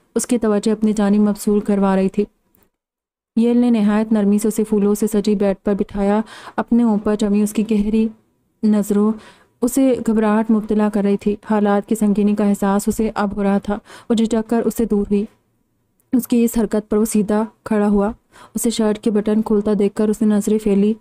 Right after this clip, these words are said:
"क्या हो रहा है?" उसका दिल बुरी तरह धड़क रहा था। येल ने उसकी ठोड़ी पकड़कर उसका चेहरा ऊपर उठाया।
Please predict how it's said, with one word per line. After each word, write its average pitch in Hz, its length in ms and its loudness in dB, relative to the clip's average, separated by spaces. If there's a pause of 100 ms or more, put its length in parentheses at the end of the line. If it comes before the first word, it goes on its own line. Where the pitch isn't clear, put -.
"क्या 220 120 0
हो 202 120 0
रहा 196 120 0
है?" 220 80 -4 (360)
उसका 208 200 -2
दिल 208 200 2
बुरी 220 280 2
तरह 220 280 0
धड़क 208 320 -2
रहा 196 180 0
था। 208 220 -8 (800)
येल 233 220 2
ने 240 80 2
उसकी 233 200 -2
ठोड़ी 214 260 0
पकड़कर 208 420 -2
उसका 214 180 -2
चेहरा 202 260 0
ऊपर 202 220 0
उठाया। 196 360 -4